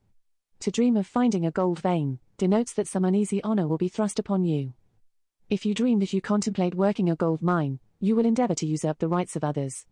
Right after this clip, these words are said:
and should beware of domestic scandals. Dreaming about gold could be a reflection of concerns that you have about your most precious valuables or a reference to alchemists' gold, which is usually spiritual in nature.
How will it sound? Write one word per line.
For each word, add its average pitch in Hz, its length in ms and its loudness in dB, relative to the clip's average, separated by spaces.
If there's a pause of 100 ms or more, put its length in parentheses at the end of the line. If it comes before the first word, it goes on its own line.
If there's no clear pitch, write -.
(140)
and 185 100 -2
should 226 140 0
beware 220 340 2
of 160 80 0
domestic 202 420 -2
scandals. 143 600 -4 (760)
Dreaming 233 280 4
about 185 240 0
gold 175 280 0
could 160 120 -2
be 156 140 2
a 151 40 4
reflection 165 460 -2
of 151 100 -2
concerns 151 520 -2
that - 160 -4
you 185 60 0
have 196 160 -2
about 170 260 -4
your 160 100 0
most 175 240 -2
precious 185 320 -2
valuables 170 460 -2
or 185 140 -2
a 185 60 0
reference 185 420 -2
to - 120 -6
alchemists' 185 480 -2
gold, 214 280 -2
which 196 140 -4
is 214 120 -4
usually 226 320 0
spiritual 151 500 -2
in 156 140 2
nature. 143 420 -2